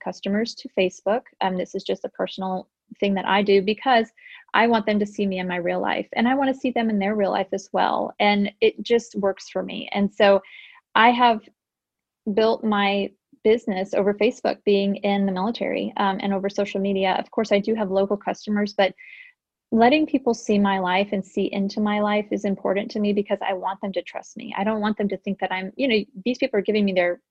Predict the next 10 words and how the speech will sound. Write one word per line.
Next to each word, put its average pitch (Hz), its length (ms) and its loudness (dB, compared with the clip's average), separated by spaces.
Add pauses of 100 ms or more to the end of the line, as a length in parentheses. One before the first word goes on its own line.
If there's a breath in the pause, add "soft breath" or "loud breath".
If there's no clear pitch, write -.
credit 302 240 -2
card - 200 -2
information. 208 560 -6
So 202 280 2 (480 loud breath)
I 247 120 6
don't 226 220 4
want 208 200 -2
them 202 120 -2
to 202 140 -8
fear, 214 540 0